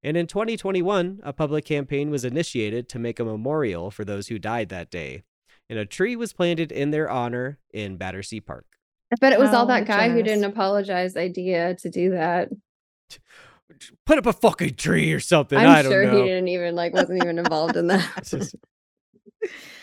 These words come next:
Speaker 3: Uh, well,
Speaker 1: Put in
Speaker 3: yeah.
Speaker 1: my will. If they're still bitching about it in a few decades, just put up a fucking tree.
Speaker 2: Just put a tree in.
Speaker 3: <laughs>
Speaker 2: Fine.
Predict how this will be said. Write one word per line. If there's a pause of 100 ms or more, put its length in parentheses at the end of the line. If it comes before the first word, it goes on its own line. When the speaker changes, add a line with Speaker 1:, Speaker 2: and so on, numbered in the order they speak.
(640)
Speaker 3:
Uh, (220)
well, (560)
Speaker 1:
Put
in
Speaker 3:
yeah.
Speaker 1:
my
will. (100)
If
they're
still
bitching
about
it
in
a
few
decades,
just
put
up
a
fucking
tree. (220)
Speaker 2:
Just
put
a
tree
in. (120)
Speaker 3:
<laughs>
Speaker 2:
Fine.